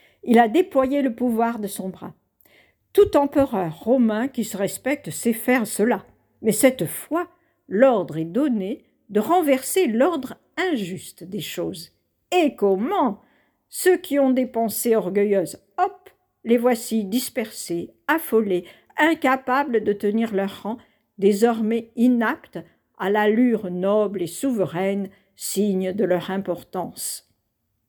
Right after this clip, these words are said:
Et quoi encore ? Les puissants quittent leur trône. Humiliant, n'est-ce pas ? Mieux,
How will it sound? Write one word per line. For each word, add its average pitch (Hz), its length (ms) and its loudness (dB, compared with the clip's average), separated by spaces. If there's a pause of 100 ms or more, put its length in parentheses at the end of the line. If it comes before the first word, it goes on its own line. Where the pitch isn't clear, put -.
(220)
Et - 160 2
quoi 233 160 2
encore ? - 540 -6 (540)
Les 233 140 4
puissants 285 460 2
quittent 277 240 -2
leur 262 280 0
trône. 170 380 -4 (640)
Humiliant, 269 600 4
n'est-ce 196 300 -6
pas ? 285 180 -14 (1300)
Mieux, 196 480 4